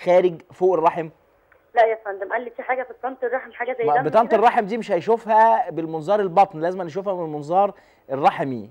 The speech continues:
Speaker 1: من، من تحت،
Speaker 2: أيوة.
Speaker 1: عن طريق المهبل والعنق. فهتعملي حضرتك منظار رحمي. لو انت شايفه ان الدكتور ده، آه، شاطر وقادر يشخص الاشعه المهبليه، آه، كويس، مطلع لك تشخيص كويس، اعملي، آه، منظار رحمي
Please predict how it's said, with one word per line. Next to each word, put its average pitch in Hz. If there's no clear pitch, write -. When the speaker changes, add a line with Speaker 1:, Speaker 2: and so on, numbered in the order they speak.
Speaker 1:
من، 135
من 135
تحت، 170
Speaker 2:
أيوة. 202
Speaker 1:
عن 120
طريق 165
المهبل 208
والعنق. 165
فهتعملي 151
حضرتك 185
منظار 170
رحمي. 131
لو 175
انت 202
شايفه 170
ان 151
الدكتور 143
ده، 165
آه، 101
شاطر 175
وقادر 160
يشخص 156
الاشعه 156
المهبليه، 131
آه، 113
كويس، 110
مطلع 127
لك 147
تشخيص -
كويس، -
اعملي، 156
آه، 120
منظار 123
رحمي 214